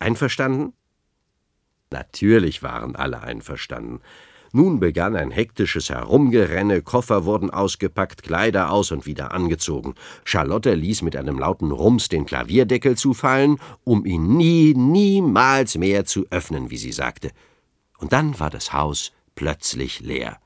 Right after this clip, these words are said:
Leer bis auf mich und Molly Mendelssohn. Immerhin hatte Anton noch daran gedacht, unsere Näpfe in der Küche mit Fressen zu füllen. Ich aß gerade von meinem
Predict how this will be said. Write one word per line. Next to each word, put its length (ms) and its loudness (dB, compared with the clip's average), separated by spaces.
Leer 380 4
bis 240 2
auf 240 -10
mich 260 -2
und 140 -8
Molly 320 -4
Mendelssohn. 640 -6
Immerhin 420 0
hatte 240 -8
Anton 320 -4
noch 140 -6
daran 320 -8
gedacht, 380 -8
unsere 300 -6
Näpfe 360 -6
in 160 -6
der 100 -8
Küche 300 -8
mit 160 -12
Fressen 340 -6
zu 140 -10
füllen. 460 -16
Ich 220 -8
aß 280 2
gerade 600 -2
von 240 -6
meinem 360 -10